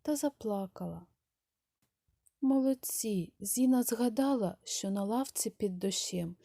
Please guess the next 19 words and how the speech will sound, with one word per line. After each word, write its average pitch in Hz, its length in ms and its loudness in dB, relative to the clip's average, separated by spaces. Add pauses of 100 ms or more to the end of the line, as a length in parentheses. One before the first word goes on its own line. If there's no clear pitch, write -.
(260)
лежить 302 500 2
її 175 260 0
лялька 220 460 -2
Зоя. 170 560 -4 (760)
Навіщо 240 680 0
вона 180 220 0
вибігла 185 640 -4 (120)
під 294 200 0
зливу? 180 580 0 (1800)
Так, 180 480 -6 (200)
щоб - 280 -6
найшвидше 302 720 0
забрати 240 560 -2
свою 269 440 -2
ляльку. 170 580 -8 (800)
Чому 262 520 2
злякалася 302 880 0
мама 220 520 2
Зіни? 170 580 -2